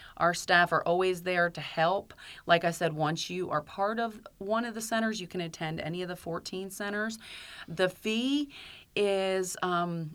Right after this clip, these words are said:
forty-eight dollars is the maximum fee for the year. Uh, however, it's based on sliding scale for your income, so we do offer partial and, um,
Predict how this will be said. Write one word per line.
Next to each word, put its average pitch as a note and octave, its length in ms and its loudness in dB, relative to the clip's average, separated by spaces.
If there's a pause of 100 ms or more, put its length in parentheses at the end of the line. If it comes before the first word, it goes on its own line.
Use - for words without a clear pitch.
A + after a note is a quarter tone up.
(140)
forty-eight B3 600 0
dollars A3 520 4
is D#3+ 160 -4
the D#3 120 0
maximum F#3+ 920 0
fee G#3 300 -4
for F#3 200 -4
the D#3+ 120 -2
year. G3 600 -2 (840)
Uh, G3 300 6
however, F3+ 640 4
it's E3+ 180 0
based F#3 340 -2
on E3+ 120 2
sliding E3+ 500 2
scale E3+ 360 0
for E3 160 -6
your D#3+ 240 -4
income, A3+ 560 -2
so F#3 160 -4
we E3+ 180 -2
do F#3 400 -4
offer D#3+ 560 0
partial E3+ 800 2 (320)
and, D#3 440 0
um, D3+ 440 0